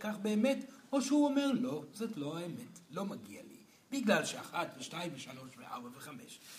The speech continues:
ואז לעבור על כל הרשימה, ולתקן, ולתקן, ולתקן, ולתקן, עד שתקום בבוקר ותגיד, "מגיע לי", וכל הגוף ירקוד עם, עם המשפט הזה. בסדר?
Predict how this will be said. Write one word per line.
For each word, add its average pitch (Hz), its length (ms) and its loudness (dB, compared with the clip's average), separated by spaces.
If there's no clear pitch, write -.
ואז 165 240 6
לעבור 147 320 4
על 123 100 -2
כל 320 220 12
הרשימה, 285 500 8
ולתקן, - 500 -6
ולתקן, - 440 6
ולתקן, 226 540 0
ולתקן, 208 460 -4
עד - 160 -2
שתקום - 640 2
בבוקר 220 380 6
ותגיד, 208 340 0
"מגיע 285 320 8
לי", - 180 4
וכל 233 360 2
הגוף 214 380 2
ירקוד 147 440 0
עם, 120 140 -4
עם 123 120 -4
המשפט 117 400 -12
הזה. - 180 -16
בסדר? 254 580 4